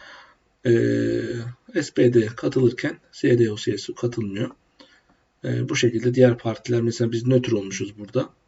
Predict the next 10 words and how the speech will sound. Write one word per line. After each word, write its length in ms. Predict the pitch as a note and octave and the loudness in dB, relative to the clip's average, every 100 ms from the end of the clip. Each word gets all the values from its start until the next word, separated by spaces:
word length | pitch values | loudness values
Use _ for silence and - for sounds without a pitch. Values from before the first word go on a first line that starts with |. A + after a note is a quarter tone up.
| _ | _
E, 80 | A2 G#2 G2+ G2 G2 G#2 B2+ _ _ _ _ _ _ | -6 -6 -6 -8 -10 -12 -16 _ _ _ _ _ _
kürtajla 800 | - A#2 B2 G#2+ - - A2+ - | -2 0 0 -6 -10 -8 -8 -4
alakalı, 480 | G#2+ G2+ - G2 G2 - - | -4 -4 -4 -6 -6 -14 -10
e, 200 | G#2 G2 | -8 -8
soruda. 540 | - G2+ G2 - F#3+ _ _ _ _ _ | -4 -4 -2 -4 -6 _ _ _ _ _
S 400 | - D3+ C3 - | -8 -4 -4 -4
P 180 | A#2+ A2+ | -4 0
D 180 | B2+ D3 C#3 - - | 0 -2 -12 -12 -2
bunu 320 | A#2 A#2 - - - _ _ _ _ _ | 0 0 -6 -16 -20 _ _ _ _ _
olumsuz 500 | B2 A#2 A#2 G#2 - | 0 0 0 -4 -6